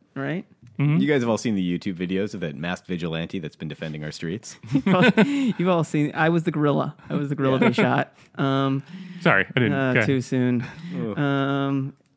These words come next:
Speaker 1: anyway, I'm a hero.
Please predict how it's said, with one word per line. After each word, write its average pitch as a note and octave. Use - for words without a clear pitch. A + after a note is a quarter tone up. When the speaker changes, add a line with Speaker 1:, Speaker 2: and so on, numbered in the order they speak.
Speaker 1:
anyway, D3+
I'm C#3+
a B2+
hero. -